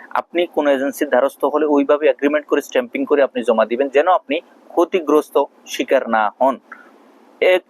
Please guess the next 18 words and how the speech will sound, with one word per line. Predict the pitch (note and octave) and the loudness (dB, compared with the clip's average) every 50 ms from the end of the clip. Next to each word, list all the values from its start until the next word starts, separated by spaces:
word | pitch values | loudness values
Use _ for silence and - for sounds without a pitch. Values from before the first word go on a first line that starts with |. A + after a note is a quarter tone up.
| _ | _
এর | - D3 D#3 - | 0 0 2 0
পরবর্তী | - _ - G#3 G3+ G3 G3+ F#3+ - G3+ | 0 _ 0 0 2 2 -2 -2 -2 -4
পর্যায়ে | F3 D#3+ D#3+ C#3+ B2+ C3 B2 C3+ C#3+ - - - - - - _ _ _ _ | -2 0 -2 0 2 0 0 0 -2 -8 -20 -20 -20 -20 -20 _ _ _ _
আপনি | - C#3+ - _ - F3+ G3 | -6 -6 -6 _ -4 -4 -4
এই | - - D3+ D3 | 0 0 0 2
দেশটিতে | C3+ C#3+ C#3+ - - - G3 F3 F#3+ | 2 0 -2 -2 -4 -6 -2 0 0
গেলে | D#3 C3+ A#2+ A2+ A2 | 0 0 -2 -2 -6
কি | - _ - D#3+ | -6 _ -8 -8
কাজগুলো | D3+ - D3+ C3+ A#2+ - - C3 B2+ A#2 | -2 2 0 0 0 0 0 0 0 2
পাবেন? | - A2+ A2 A2+ A#2+ - - _ _ _ _ _ _ _ - - | 2 0 2 2 -2 -4 -4 _ _ _ _ _ _ _ -16 -10
মূলত | A#2+ B2+ D3 D#3+ E3+ E3 - F#3 | -2 0 2 2 2 2 2 -2
কনস্ট্রাকশন | E3+ - - D#3+ D#3+ D#3 - - E3+ - - - F3+ E3+ | -2 0 0 -2 -2 -2 -4 -6 -8 -6 -4 -6 -6 -2
কাজের | - D#3 D3 C3+ C#3+ D3+ - - | 0 -2 0 0 -2 -6 -6 0
চাহিদাগুলো | - B2 B2 B2+ C#3+ C#3 C#3 C#3+ D3 | 0 0 0 2 0 -2 0 0 -2
প্রচুর | B2+ - D#3 D3+ - - G3+ F3+ | 0 0 -2 -2 0 -2 -2 0
পরিমাণে | F3 F#3 E3 E3 D#3 D#3 D3+ | 2 0 2 2 0 -2 -2
ফিজিতে | - - C3+ C3 C3+ B2 D3 | -4 -8 -6 -6 -2 -2 0
রয়েছে, | C#3 C#3 C3 B2 - - F3+ | 2 2 0 0 -2 -6 -6